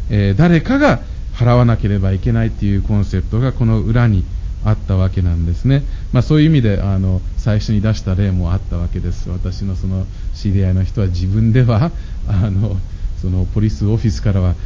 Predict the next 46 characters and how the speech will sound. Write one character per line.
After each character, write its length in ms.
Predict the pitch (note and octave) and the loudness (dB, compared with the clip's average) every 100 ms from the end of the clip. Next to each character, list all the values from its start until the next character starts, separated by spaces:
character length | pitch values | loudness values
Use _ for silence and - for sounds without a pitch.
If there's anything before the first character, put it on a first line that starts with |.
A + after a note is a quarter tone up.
| - | -4
リ 100 | G#2 | 0
リ 120 | G#2 C#3 | 4 2
ー 20 | |
ス 200 | C3+ G2+ | 2 -2
さ 160 | G2 | 0
れ 120 | G2 D3+ | 0 2
ら 200 | E3 F3+ | 2 0
れ 80 | |
な 120 | F#3 D3 | 2 0
い 60 | |
と、 160 | A2 F2+ - - | 0 -2 -2 -4
お-、 180 | F#2 F2+ | -2 0
自 160 | F2+ F2+ | 0 0
分 120 | A2 | 0
で 60 | A#2+ | 0
お 100 | G2+ | 2
金 220 | B2 C3 | 0 2
が 80 | A#2+ | 2
な 100 | C#3+ | 0
か 120 | C3 | -2
っ 40 | - | -2
た 80 | G2 | -2
っ 20 | |
て 80 | - | 0
い 40 | |
う 20 | |
の 80 | F2+ | 0
も 80 | F2+ | 2
問 160 | G2 | 2
題 100 | G2+ | 2
も 100 | G2+ | 2
あ 40 | G#2+ | 0
っ 20 | |
た 160 | - F2+ | 0 -2
ん 80 | |
で 60 | E2 | -2
す 100 | - | -2
け 80 | F#2 | -2
れ 60 | |
ど 100 | F2+ | 0
も、 160 | B2 D3+ - - - | 2 0 -2 -8 0
誰 220 | G3 G#3 | 2 2
か 160 | D#3+ | 2
が 120 | A2+ A2 | 0 0
来 140 | - | -2
て 280 | - A#3+ | 2 2